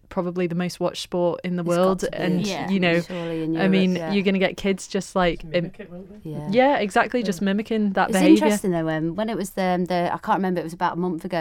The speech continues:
Speaker 2: and it was the first ever, uh, all-female officiated men's Premier League game. Um, so it was women linesmen, um, a women referee, um,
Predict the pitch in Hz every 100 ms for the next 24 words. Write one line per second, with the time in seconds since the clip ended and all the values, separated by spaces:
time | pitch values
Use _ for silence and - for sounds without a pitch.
0 | 156 156 151 - - 175 170 170 165 165
1 | 156 - _ _ _ - 156 - 190 185
2 | - 190 180 165 151 151 - 165 - 165
3 | 151 - 156 - 165 160 156 151 - 170
4 | 165 156 151 - 139 135 135 _ 170 151
5 | 147 160 147 - 147 151 190 185 160 151
6 | 147 - 151 151 151 - 151 143 139 160
7 | 165 156 151 - 151 143 143 - _ 151
8 | 151